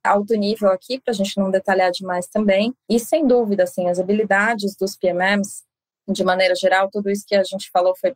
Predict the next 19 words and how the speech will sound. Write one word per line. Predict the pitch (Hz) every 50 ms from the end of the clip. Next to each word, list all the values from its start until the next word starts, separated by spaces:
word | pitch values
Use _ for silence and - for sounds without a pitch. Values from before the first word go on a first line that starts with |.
| _ _
um | - 196
pouco | 202 196 185 - - 196
genérico, | 190 185 180 175 175 180 202 226 226 - _ 180 - _ -
mas | 226 226 233 240 240 - - -
cada | 262 247 262 294 370 349 320 311 311 311 311 - _ _ -
empresa | 214 220 214 - 226 220 214 233 254 262 - 220 190 190 - _
pode | 220 220 233 220 233
passar | 202 226 220 - 240
por | 233 233
diferentes | 208 240 220 - - 233 247 254 - 277 254
momentos | 254 254 254 269 269 233 226 233 262 277 269 - - 170 160 - - - - _ _ -
e | - 208
pode | 202 - 226 233 226 226 208
ter | 240 226
diferentes | 226 - - - 233 220 220 226 220 240 214
necessidades, | 220 220 214 226 214 208 214 202 202 196 196 208 214 208 202 202 202 -
tamanhos | - 196 196 196 202 202 202 196 196
de | 175 -
time, | - - - 208 208 214 220 208 208 208 202